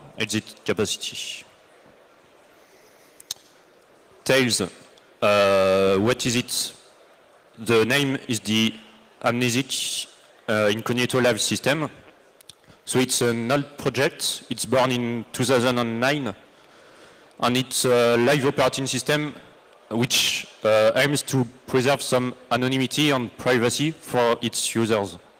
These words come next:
So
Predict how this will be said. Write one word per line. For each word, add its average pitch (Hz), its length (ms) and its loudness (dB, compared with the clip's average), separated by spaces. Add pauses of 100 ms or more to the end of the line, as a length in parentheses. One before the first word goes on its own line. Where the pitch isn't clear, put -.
(2000)
So 139 280 2